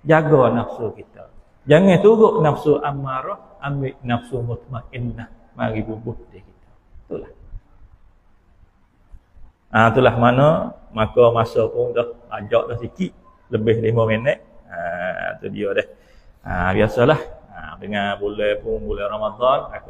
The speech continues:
ada majlis-majlis gapo lagi selepas daripada ni. Ah, ni saya pun tak tahu juga. Maka kesimpulan di malam ni, marilah kita sama-sama menekatkan iman kita, ibadat kita. Semoga kita jadi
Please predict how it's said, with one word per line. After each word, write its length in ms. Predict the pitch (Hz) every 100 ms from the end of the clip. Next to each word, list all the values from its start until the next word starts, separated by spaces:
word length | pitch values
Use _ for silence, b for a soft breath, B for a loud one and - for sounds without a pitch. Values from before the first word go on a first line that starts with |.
| -
ada 480 | 101 110 107 104 104
majlis-majlis 720 | 107 101 110 110 104 110 110
gapo 320 | 101 - 117 107
lagi 240 | 104 107
selepas 400 | 104 104 110 107
daripada 400 | 107 110 110 156
ni. 240 | 113 135 165 -
Ah, 80 | 101
ni 80 | 104
saya 160 | - 107
pun 160 | 104 110
tak 160 | -
tahu 160 | 117 113
juga. 320 | 117 113 - B B B
Maka 320 | - 110 120
kesimpulan 560 | - 110 117 131 147 131
di 80 | 123
malam 240 | 120 123
ni, 400 | 143 185 202 208 - - _ _ _ _ _ _ _ _ -
marilah 400 | 120 123 117 117
kita 240 | 110 - 117
sama-sama 800 | - 143 180 156 - 127 131 120
menekatkan 800 | 113 147 - 180 - - 120 107 131
iman 320 | 135 123 117
kita, 320 | 131 - 117 127
ibadat 400 | 113 117 - -
kita. 480 | 131 - 143 139 - -
Semoga 400 | - 135 127 117
kita 400 | 113 120 - 113
jadi 560 | 113 107 110 107 104